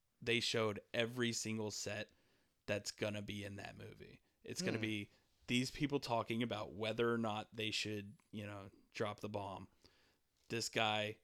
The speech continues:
Speaker 1: piloting the thing, conflicted as to whether or not he should drop the bomb, and then this terrorist,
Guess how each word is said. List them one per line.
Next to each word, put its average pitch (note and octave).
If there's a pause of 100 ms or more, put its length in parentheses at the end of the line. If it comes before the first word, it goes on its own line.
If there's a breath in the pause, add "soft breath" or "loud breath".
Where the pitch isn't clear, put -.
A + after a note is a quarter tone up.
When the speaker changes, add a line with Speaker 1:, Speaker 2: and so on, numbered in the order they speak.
(320)
Speaker 1:
piloting A2
the G2+
thing, G2+ (1040 soft breath)
conflicted A#2+
as G#2+
to A#2
whether G#2+
or G#2+
not G#2+
he A#2
should B2+
drop G2+
the G#2
bomb, G2+ (420 soft breath)
and A2+
then A2
this G#2+
terrorist, G#2